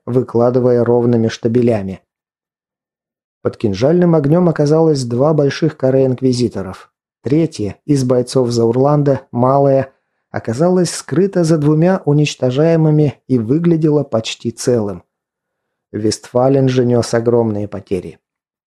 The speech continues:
Артефакторная броня не выдерживала выстрелов винтовок, ряды инквизиторов редели,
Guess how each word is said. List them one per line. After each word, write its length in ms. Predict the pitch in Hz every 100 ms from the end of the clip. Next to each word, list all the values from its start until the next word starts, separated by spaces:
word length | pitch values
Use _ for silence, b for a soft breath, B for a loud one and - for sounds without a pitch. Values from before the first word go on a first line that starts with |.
| _
Артефакторная 800 | - - 135 - 196 - 180 170 160
броня 380 | 147 156 185
не 140 | 175 165
выдерживала 720 | 151 139 180 170 170 165 147
выстрелов 600 | 139 151 - 139 135 131
винтовок, 720 | 131 135 131 135 113 95 - _ _ _ _ _
ряды 400 | 117 120 113 120
инквизиторов 800 | 117 110 120 113 113 110 110 -
редели, 600 | 120 120 120 139 101 92